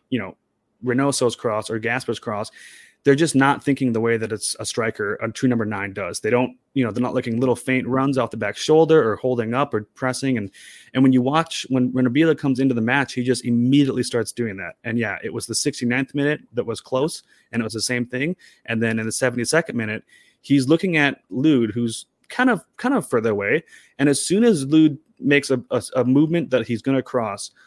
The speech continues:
Abila takes a beeline for the back post. And by the time the ball gets there,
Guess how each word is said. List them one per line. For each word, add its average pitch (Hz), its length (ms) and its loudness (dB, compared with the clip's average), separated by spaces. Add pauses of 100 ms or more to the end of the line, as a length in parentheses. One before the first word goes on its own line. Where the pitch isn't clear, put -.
(140)
Abila 127 340 4
takes 123 220 0
a 120 60 -4
beeline 131 460 2
for 120 80 -10
the 117 80 0
back 110 260 -6
post. 101 320 -6
And 113 100 -6
by 107 100 -4
the 107 60 -6
time 135 200 -2
the 127 40 0
ball 120 220 2
gets 113 140 -6
there, 104 260 -8